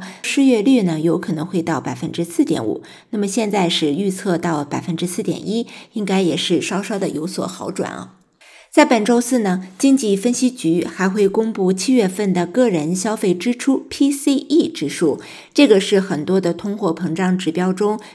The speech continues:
美联储首选的一个通货膨胀指标，也是非常重要的一个数字啊。经济学家预计呢，七月份美国的通胀会从上个月的百分之三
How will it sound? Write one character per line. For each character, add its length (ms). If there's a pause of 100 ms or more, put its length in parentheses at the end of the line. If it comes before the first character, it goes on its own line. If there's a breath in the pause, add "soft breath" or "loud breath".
美 120
联 200
储 220
首 320
选 240
的 60
一 120
个 140
通 260
货 140
膨 180
胀 220
指 100
标， 220 (300 loud breath)
也 100
是 160
非 160
常 260
重 220
要 160
的 80
一 100
个 140
数 220
字 160
啊。 180 (480 loud breath)
经 160
济 100
学 200
家 180
预 140
计 220
呢， 180
七 200
月 120
份 320 (200 loud breath)
美 160
国 160
的 140
通 260
胀 480
会 160
从 320
上 280
个 80
月 160
的 120
百 160
分 200
之 100
三 320